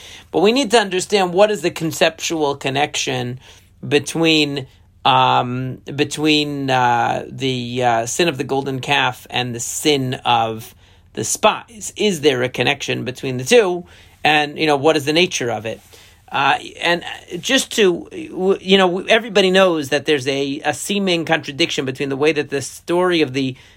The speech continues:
uh, spies is related in Parshat Shelach and the way that it's related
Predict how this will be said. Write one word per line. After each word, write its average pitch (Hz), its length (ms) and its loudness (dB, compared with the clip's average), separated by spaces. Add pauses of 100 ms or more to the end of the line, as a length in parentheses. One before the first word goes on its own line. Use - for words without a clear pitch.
(160)
uh, 131 400 2
spies 165 500 0
is 127 240 -4
related 143 720 2
in 131 240 -4
Parshat 131 300 0
Shelach 175 500 2 (320)
and 175 160 2
the 180 80 2
way 202 180 2
that 196 140 -2
it's - 240 -2
related 170 720 2